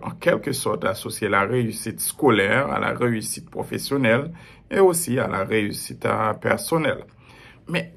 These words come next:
quand on parle de la réussite, c'est quoi ça, en, en, ça implique en soi ? Donc, on peut dire que la réussite, euh,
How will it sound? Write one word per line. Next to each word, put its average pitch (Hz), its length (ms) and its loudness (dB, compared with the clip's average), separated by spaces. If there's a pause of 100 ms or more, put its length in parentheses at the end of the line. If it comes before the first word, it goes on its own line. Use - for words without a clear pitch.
quand 185 180 -4
on 175 80 -2
parle 156 300 2
de 117 80 0
la 117 160 2
réussite, 120 600 -4
c'est - 160 -10
quoi 113 280 0
ça, - 360 -4
en, - 320 -6
en, 120 100 0
ça - 180 -2
implique 110 420 0
en 101 100 -2
soi ? - 300 -8
Donc, - 320 -14
on 120 120 -8
peut 113 340 -2 (540)
dire 196 260 6
que 127 100 -2
la 107 180 2
réussite, 135 720 -2
euh, 110 180 0